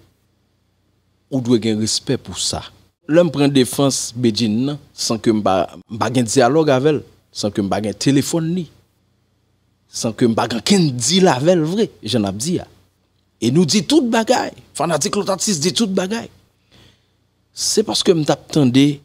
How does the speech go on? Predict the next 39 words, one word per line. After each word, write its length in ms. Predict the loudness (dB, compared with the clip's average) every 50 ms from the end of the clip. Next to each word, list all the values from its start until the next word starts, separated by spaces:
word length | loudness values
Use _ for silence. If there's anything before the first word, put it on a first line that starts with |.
| _ _ _ _
lè 200 | 0 4 4 4 4
Bedin 480 | 4 4 2 2 2 2 0 2 2 2 0
te 100 | -2 -2
kòmanse, 540 | -2 -4 -4 -4 -6 -6 -6 -6 -6 -6 -8 -8 -16 _ _ _ _ _ _ _ _ _
ki 160 | -6 -4 -4
mizè 400 | -2 0 -2 -2 0 2 2 2
l 140 | 2 0 -2 -4
te 120 | -8 -10 -8
pase, 340 | -10 -10 -10 -10 -14 -14 -16 -20 _ _ _
avan 560 | -2 -2 -2 -2 -6 -8 -2 0 2 4 6
l 140 | 6 6 6
rankontre 420 | 4 4 2 0 0 0 0 -2 -2
ansanm 260 | -2 -2 -4 -4 -4 -4
avèk 240 | -4 -6 -6 -6 -6
Kadilak, 560 | -8 -8 -6 -6 -4 -4 -4 -6 -6 _ -20 _ _ _ _ _ _ _ _ _
ki 160 | -2 -2 0 0
mizè 400 | 0 -2 -4 -2 0 2 2 2
l 100 | 0 -4
t 100 | -8 -10
ap 80 | -10 _ -16
pase, 300 | -14 -12 -10 -10 -10 -12 -4
konbyen 300 | -2 2 4 4 4 4
manti 440 | 4 2 0 0 -2 -6 -4 -4 -4 -6 -8 _ _ _ _
nèg 200 | -8 -2 -2 0
Etchenmay 400 | 0 0 -2 -2 0 -2 -2 -2 -2
ba 160 | -2 -2 0
li. 160 | -2 -2 -4 -6 _ _ _ _ _ _ _ _ _ _ _ _
Yo 160 | -2 -2 -2
di 160 | 0 0 0 2
l 80 | 2
y 60 | 2 2
ap 60 | 0
fè 120 | 0 0 0 2
albòm. 380 | 0 -2 0 0 0 0 0 -2
M 220 | -8 _ _ -12
ap 60 | -10 0
tande 240 | 0 2 4 4 2
l, 80 | 2
ki 80 | 2 0